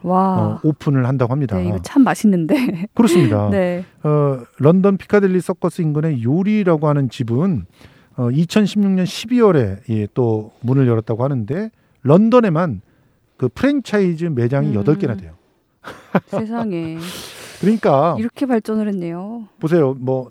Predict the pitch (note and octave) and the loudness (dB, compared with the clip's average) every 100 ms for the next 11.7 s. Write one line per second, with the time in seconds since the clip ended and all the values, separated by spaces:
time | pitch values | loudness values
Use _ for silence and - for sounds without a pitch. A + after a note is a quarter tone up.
0 | G3+ G3+ G3+ F#3+ E3+ B2 D#3 - G3 E3+ | -4 0 2 2 2 2 -2 -2 -2 2
1 | D#3+ D3 E3+ D#3 C#3 D3+ D3+ - - F3 | 4 2 0 -2 0 0 0 -4 -6 -4
2 | D#3+ C#3+ C3+ C#3+ B2 C3+ C3+ B2+ C3+ - | 0 0 0 0 2 0 0 -2 -2 0
3 | A#3+ G#3+ D#3+ D3 G3+ F#3 F3 D#3 D#3+ D#3 | 0 0 -2 0 -2 -2 -4 -4 -4 0
4 | C4+ A#3+ _ _ _ _ - F3 - B3 | -2 -2 _ _ _ _ 0 0 2 0
5 | C#3 C3 A2 - - D3 - C#3+ - - | 2 2 0 -8 0 0 0 -4 -4 -2
6 | F#3+ D4 - A3 G#3 F3+ - C#3 E3 G#3+ | 0 -2 0 0 2 -2 -4 -6 0 2
7 | A3+ A#3 A3 F#3+ C#3+ F#3 G3+ F#3+ G#3 G3 | 2 0 0 0 0 -2 -2 0 0 -4
8 | F#3+ F#3 F#3 _ - F#3+ F#3 F#3+ F3+ D#3+ | -6 -8 -12 _ 2 2 2 0 -2 -6
9 | _ _ _ _ C3 D3 F#3+ F#3+ C3+ D3 | _ _ _ _ 0 2 4 2 0 0
10 | G3+ G#3+ G3 F#3 F3+ E3+ F3 E3 - D#3+ | 2 2 2 0 -2 -6 -6 -6 -6 -8
11 | D#3 E3 F3+ D#3 - C#3+ F3 | -6 -8 -12 -12 -4 -4 -4